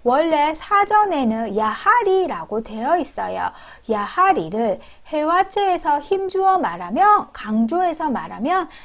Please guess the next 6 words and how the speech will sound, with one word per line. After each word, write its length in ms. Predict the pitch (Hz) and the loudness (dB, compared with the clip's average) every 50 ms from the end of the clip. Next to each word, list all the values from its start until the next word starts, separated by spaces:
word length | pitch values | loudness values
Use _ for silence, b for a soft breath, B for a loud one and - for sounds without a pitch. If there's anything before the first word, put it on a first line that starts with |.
| B B | B B
야빠리가 760 | 226 220 214 220 220 - - 339 359 330 208 - 180 190 196 | -4 -4 -4 -4 -4 0 2 2 2 2 0 -2 -6 -8 -10
될 220 | - - 220 226 240 | -8 -4 -4 -4 -2
수 220 | 233 - 392 403 | -2 -2 0 0
있어요. 800 | 349 - - - 196 185 180 180 180 185 196 214 247 285 302 B B B B B B B B - | 0 -2 -4 -6 -8 -6 -6 -8 -10 -8 -4 0 0 0 0 B B B B B B B B 2
역시 760 | 240 262 330 - - - - 359 320 311 339 349 302 - - - | 2 2 2 2 -2 -6 -2 0 0 2 2 2 2 0 0 -4
니혼고와 1160 | 208 214 208 196 - 277 302 311 330 349 359 359 370 359 359 359 359 349 311 262 214 - - | -4 -4 -4 -4 -4 -2 0 0 0 0 2 4 4 6 6 8 8 6 6 4 2 0 -4